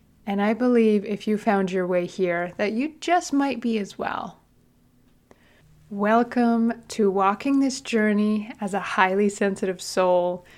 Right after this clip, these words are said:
in a sometimes loud and busy world.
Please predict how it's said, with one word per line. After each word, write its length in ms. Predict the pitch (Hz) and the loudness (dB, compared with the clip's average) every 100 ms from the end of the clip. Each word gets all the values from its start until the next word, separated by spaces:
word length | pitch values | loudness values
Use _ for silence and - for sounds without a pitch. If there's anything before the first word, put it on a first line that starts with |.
| - - _ - | -20 -20 _ -2
in 460 | 285 285 277 269 269 | 0 2 2 0 -2
a 380 | 277 269 277 262 | 0 2 2 -2
sometimes 720 | - 381 381 - 311 277 226 | 0 0 0 -2 -2 -2 0
loud 480 | 196 196 208 208 208 | 2 4 4 2 0
and 240 | 190 175 - | -4 -6 -4
busy 280 | 185 202 | -2 -2
world. 580 | 190 175 165 170 185 - | 0 0 -2 -2 -4 -8